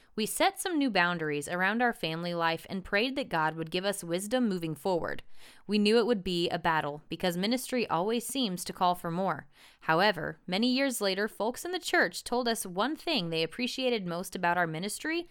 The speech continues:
was our family life. The truth is,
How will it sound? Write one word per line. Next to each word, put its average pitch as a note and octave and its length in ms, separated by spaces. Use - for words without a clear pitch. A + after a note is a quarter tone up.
was A3+ 100
our C4 120
family B3+ 400
life. B2+ 360
The F#3 80
truth C#4+ 380
is, D3 260